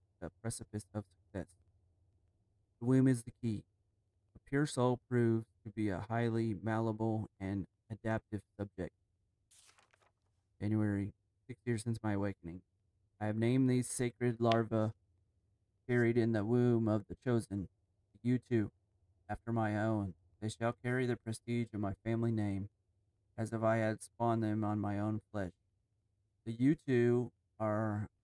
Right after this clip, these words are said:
now close to the size of an adult human. They continue to feed and multiply. I have successfully created new species. Master Ramon has recognized my efforts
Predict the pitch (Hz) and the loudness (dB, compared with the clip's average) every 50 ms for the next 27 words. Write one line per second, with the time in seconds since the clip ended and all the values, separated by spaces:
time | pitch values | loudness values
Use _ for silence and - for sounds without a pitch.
0 | _ - 113 113 117 120 123 - _ - 117 113 107 - - _ - - - 104 | _ -4 0 2 2 0 0 -2 _ -4 -2 -2 -2 -4 -8 _ -16 -12 -12 -12
1 | - - 113 113 117 110 110 - - 98 95 82 - - 113 110 98 - - 117 | -8 -4 -2 0 0 0 -2 -4 -4 -6 -6 -6 -4 -4 -2 -2 -4 -4 -4 -4
2 | 107 104 95 95 139 - _ _ _ _ _ _ _ _ _ - 110 110 - 110 | -2 -2 -2 -4 -6 -10 _ _ _ _ _ _ _ _ _ -8 -6 -6 -6 -6
3 | 107 - 117 113 110 107 101 - - 120 117 113 110 104 101 101 104 107 - _ | -4 -2 -2 0 0 -2 -4 -6 -6 -4 -4 -2 0 0 0 -2 -2 -4 -6 _
4 | _ - 95 95 95 - _ _ - 110 98 - _ _ _ _ _ _ - 123 | _ -10 -8 -8 -8 -10 _ _ -6 -6 -6 -8 _ _ _ _ _ _ -4 -4
5 | 120 - _ - 123 120 - _ - 117 - 117 117 117 113 107 - 107 110 117 | -4 -4 _ -6 -6 -6 -6 _ -8 -6 -4 -2 -2 -2 -2 -2 -2 -2 0 0
6 | 120 120 117 - _ - 113 107 - _ _ _ _ _ _ _ _ _ _ _ | 0 0 0 -4 _ -8 -8 -8 -10 _ _ _ _ _ _ _ _ _ _ _
7 | _ _ _ - - _ _ _ _ _ _ _ _ _ _ _ _ _ _ _ | _ _ _ -20 -20 _ _ _ _ _ _ _ _ _ _ _ _ _ _ _
8 | _ _ _ _ _ _ _ _ _ _ _ - 117 117 - - 113 110 107 107 | _ _ _ _ _ _ _ _ _ _ _ 0 0 0 0 0 0 2 2 2
9 | 110 113 120 123 131 135 135 135 123 117 110 110 - - 117 113 - 110 110 110 | 2 2 2 2 2 2 0 0 0 -2 -2 -4 -4 -4 -6 -4 -4 -4 -4 -4
10 | 107 110 107 104 104 113 120 - - 107 107 107 - | -2 -2 -2 -2 0 -2 -2 -4 -4 -6 -6 -6 -6